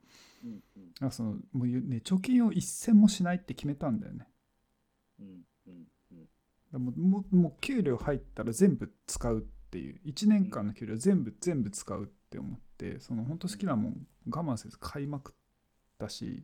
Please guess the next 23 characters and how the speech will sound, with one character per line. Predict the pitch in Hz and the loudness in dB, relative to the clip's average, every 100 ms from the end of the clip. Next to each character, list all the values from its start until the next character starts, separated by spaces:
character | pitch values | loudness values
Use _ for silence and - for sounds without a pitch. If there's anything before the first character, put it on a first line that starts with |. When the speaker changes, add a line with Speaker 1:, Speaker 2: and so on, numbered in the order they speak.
| - - | -14 -6
Speaker 1:
う | |
ん。 | 143 | -4
Speaker 2:
音 | |
楽 | 131 98 - | -4 -8 -8
も | - | -8
行 | 214 | -8
き | - | -6
ま | 139 131 | -4 -4
く | - | -10
っ | |
た | - 131 | -18 -18
し、 | - | -14
ラ | - | -12
イ | - | -12
ブ | - | -14
と | - | -16
か。 | - - _ _ _ _ _ _ | -16 -20 _ _ _ _ _ _
Speaker 1:
う | - | -20
ん | - _ 87 82 _ _ _ _ _ _ _ _ _ _ _ _ - | -20 _ -20 -20 _ _ _ _ _ _ _ _ _ _ _ _ -10
う | |
ん。 | |
Speaker 2:
う | |
ん。 | 104 101 - - - 113 | -8 -8 -10 -12 -14 -16